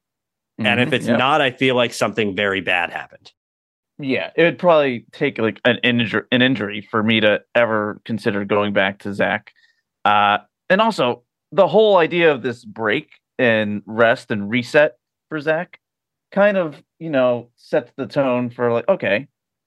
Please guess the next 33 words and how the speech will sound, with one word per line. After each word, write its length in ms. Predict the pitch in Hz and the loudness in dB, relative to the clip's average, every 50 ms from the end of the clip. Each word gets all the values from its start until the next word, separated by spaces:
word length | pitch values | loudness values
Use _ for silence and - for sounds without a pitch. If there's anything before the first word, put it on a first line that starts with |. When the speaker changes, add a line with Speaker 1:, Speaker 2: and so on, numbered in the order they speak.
| _ _ _ | _ _ _
Speaker 2:
they 160 | - 170 170 | 0 0 0
see 200 | 170 - 185 175 | -2 -4 -2 -2
that 160 | 151 139 113 | 0 0 0
there's 200 | 131 127 120 98 | 0 0 0 -2
an 100 | 98 - - | -6 -8 -8
issue 280 | 101 104 - - 107 | -8 -8 -8 -8 -8
with 140 | 98 104 - | -8 -6 -6
him 240 | 123 123 143 156 - _ _ _ - | -6 -6 -6 -8 -12 _ _ _ 0
and 420 | 120 123 120 120 117 117 113 - - _ - | 2 2 2 2 0 -4 -6 -8 -12 _ -6
they're 140 | - 135 123 | -4 -4 -2
gonna 180 | 123 135 127 120 | -2 -2 -4 -4
try 260 | 120 - 135 127 123 | -2 0 2 2 2
and 160 | 120 117 - | 0 -2 -4
fix 220 | - 160 - - - | -4 -6 -6 -6 -10
it. 160 | - - - _ _ _ _ _ _ _ _ _ | -16 -16 -18 _ _ _ _ _ _ _ _ _
If 140 | - 170 - | -6 -4 -2
they 120 | - 220 247 | 0 0 0
just 300 | 220 202 - - 107 104 | 0 -2 -4 -6 -8 -2
go 220 | - 143 143 147 | 2 2 2 2
back 320 | 113 117 113 135 - - | 2 2 2 2 0 -4
to 120 | - 101 87 | -8 -16 -16
him 300 | 87 90 98 - - - - | -14 -14 -14 -14 -14 -8 -6
without 300 | 120 120 127 131 131 120 | -2 0 2 2 2 0
it 100 | 117 98 | 0 -4
being 200 | 123 113 98 98 - _ | -6 -8 -8 -12 -6 _
fixed, 400 | 156 151 110 - - - - _ _ _ _ _ _ _ _ _ - | 0 0 0 0 -4 -12 -20 _ _ _ _ _ _ _ _ _ -6
how 140 | - 247 247 | -2 0 0
does 100 | 214 180 | 0 0
that 160 | 220 196 139 | 0 0 0
make 260 | 160 165 123 117 101 | -2 -4 -4 -6 -6
them 240 | 92 120 143 139 107 | -2 -2 -2 -2 -4
look? 240 | 95 85 - - - _ | -8 -16 -20 -20 -20 _
<laughs> 60 | _ | _